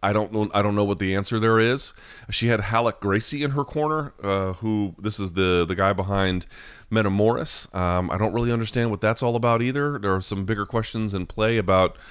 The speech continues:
you know, who her coaching staff is. I, I didn't mind Barry saying, "Hey," like, you know, basically, like, trying to, like, get her to not think about the pinky, because when George Saint Pierre fought Thiago Alves,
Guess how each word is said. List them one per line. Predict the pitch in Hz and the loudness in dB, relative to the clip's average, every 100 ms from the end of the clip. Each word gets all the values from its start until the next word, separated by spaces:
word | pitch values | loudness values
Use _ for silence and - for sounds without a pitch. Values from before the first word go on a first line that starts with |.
| - - - - - | -16 -16 -16 -12 -2
you | |
know, | 98 92 - 113 | 0 0 -2 -4
who | 104 | -2
her | 95 | 0
coaching | 123 120 120 | 0 0 0
staff | 113 131 123 - | -2 0 0 2
is. | 127 131 - | 0 0 -2
I, | 139 | -2
I | 151 185 | 0 0
didn't | 269 262 175 | 0 0 2
mind | 143 127 135 139 139 123 95 | 4 4 4 2 0 -2 0
Barry | 110 107 104 101 | 2 4 2 0
saying, | - 117 107 98 90 87 | 0 2 4 4 2 -2
"Hey," | 101 101 87 | 0 0 0
like, | 80 80 85 | -2 -4 -6
you | |
know, | 82 78 | -6 -4
basically, | 92 90 87 | -4 -4 -6
like, | 82 80 | -6 -6
trying | - 87 85 | -4 -4 -2
to, | |
like, | 80 76 - - 87 | -4 -4 -6 -10 -2
get | 90 | 0
her | 87 82 | 0 0
to | |
not | 87 76 | -2 -4
think | - 113 92 | -4 -4 -2
about | 82 82 78 - - - - | 0 0 -2 -8 -20 -20 -14
the | 90 | 0
pinky, | 175 175 107 | 2 2 -2
because | 98 104 104 | -4 -2 -2
when | 95 98 95 95 - | 0 0 0 -4 -6
George | - 127 | 0 0
Saint | - 123 | 2 -2
Pierre | 110 117 - | 0 0 2
fought | 110 85 | 0 0
Thiago | 107 92 | 0 2
Alves, | 90 123 101 92 87 | 4 4 4 4 2